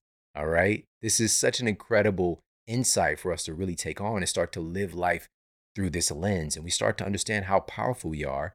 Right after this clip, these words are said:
to affect change within our own bodies and within our own communities. So really, really excited about this. I didn't want a single person to miss on these conversations. So I put them together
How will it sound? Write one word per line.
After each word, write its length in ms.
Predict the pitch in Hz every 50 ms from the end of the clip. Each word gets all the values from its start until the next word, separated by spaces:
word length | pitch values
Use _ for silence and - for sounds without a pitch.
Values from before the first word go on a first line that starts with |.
| _ _ _ _ _ _ _ _ -
to 160 | - 107 104
affect 360 | 92 - - 92 87 - -
change 540 | - - 107 92 87 82 73 71 71 - - _ _ _ _ _ _ -
within 240 | 85 - 87 80
our 120 | 73 69 69
own 120 | 69 67
bodies 640 | 67 85 85 82 85 82 85 80 78 - - - - _ _ _ _ _ _ _ _
and 340 | 82 78 78 76 73 73 78
within 320 | 80 78 - - 78 76
our 140 | 76 76 -
own 200 | - 78 73 73
communities. 760 | - - - 73 76 78 73 73 - 67 65 65 - - - - _ _ _ _ _ _ _ _
So 400 | - - 80 73 69 67 67 73
really, 280 | 76 90 104 104 101 95
really 180 | 92 92 90
excited 400 | 80 - - - 82 80 82 78
about 240 | - 69 78 73 -
this. 160 | - 80 -
I 60 | 82
didn't 180 | 80 98 101 101
want 140 | 98 98 90
a 40 | 85
single 400 | - - - 107 110 104 107 101
person 460 | - - - 98 98 - - 85 80
to 120 | - 82
miss 280 | 80 85 92 92 - -
on 60 | 85
these 140 | 85 80 -
conversations. 840 | - - 92 85 80 82 - - 95 107 104 - - 135 143 - - _ _ _ _ _ _ _ _ -
So 260 | - - 95 82 82
I 300 | 85 80 78 76 76 73 - _ _ _ _ _ _ -
put 160 | - 143 -
them 120 | - 135 123
together 580 | - 87 80 87 80 76 67 73 73 73 80